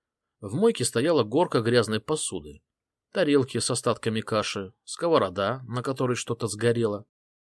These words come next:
и кастрюли, наполненные жирными помоями. На подоконнике в глиняном горшке увидал одинокий цветок.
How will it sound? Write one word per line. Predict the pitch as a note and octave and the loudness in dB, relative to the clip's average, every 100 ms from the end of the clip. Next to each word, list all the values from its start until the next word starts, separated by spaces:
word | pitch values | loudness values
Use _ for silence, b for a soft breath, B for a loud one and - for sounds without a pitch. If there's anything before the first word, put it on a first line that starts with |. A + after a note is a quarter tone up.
| _ - | _ -8
и | G3+ | -2
кастрюли, | A3+ G#3 - A2+ G2+ F2+ E2+ _ _ _ | 0 -2 -2 -2 -2 -6 -12 _ _ _
наполненные | G#2+ A2 B2+ A#2+ A2+ A2 G2 | -8 -2 0 2 0 -2 -2
жирными | F#2+ E3 E3+ D#3+ D3 | 0 0 0 -4 -6
помоями. | C#3 C#3+ C3+ G#2 E2+ D2+ C#2+ - _ _ _ _ _ _ _ _ _ _ - | -4 -4 -2 -4 -6 -10 -16 -20 _ _ _ _ _ _ _ _ _ _ -12
На | G#2 A2 | -6 -4
подоконнике | A#2+ B2 - A#3 C3 - G2 | 0 0 0 0 0 -2 -6
в | F2+ | -2
глиняном | C3 A#2 G#2+ G#2 | -2 0 -2 -2
горшке | A#2 C3 - G2+ - - _ _ | -4 -4 -8 -8 -8 -12 _ _
увидал | A2 G2+ F#2 G2 C#3+ - | -8 -6 -4 -2 -2 -2
одинокий | A2+ F#2+ F#2 F#2+ G#2 | -6 -6 -8 -8 -8
цветок. | - A2+ - - - - | -6 -6 -10 -14 -16 -20